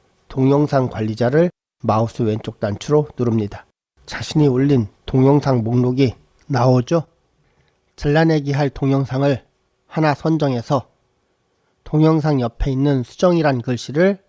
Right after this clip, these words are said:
마우스 왼쪽 단추로 누릅니다. 동영상과 관련된 정보들이 나오죠. 여기서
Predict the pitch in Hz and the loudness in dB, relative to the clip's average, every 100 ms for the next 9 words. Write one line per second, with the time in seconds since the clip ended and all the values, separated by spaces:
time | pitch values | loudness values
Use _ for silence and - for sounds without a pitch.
0 | _ _ _ 120 117 120 - 127 110 113 | _ _ _ -4 -2 -2 -4 -6 -4 -6
1 | - 117 113 110 - 160 165 _ _ _ | -10 -12 -10 -10 -4 -4 -4 _ _ _
2 | - 139 123 110 - - _ _ _ _ | -4 -2 -2 -6 -14 -20 _ _ _ _
3 | _ _ _ _ _ - 139 147 147 143 | _ _ _ _ _ -4 0 0 0 -2
4 | 135 - 120 117 120 151 180 - _ - | -2 -2 -4 -4 0 0 0 -6 _ -16
5 | - 117 123 120 120 117 107 107 107 143 | -8 -4 -4 -4 -4 -4 -4 -6 -4 -6
6 | - _ _ _ _ _ _ _ _ _ | -8 _ _ _ _ _ _ _ _ _
7 | _ _ _ - 120 120 - 151 156 | _ _ _ -8 -6 -6 -4 -4 -4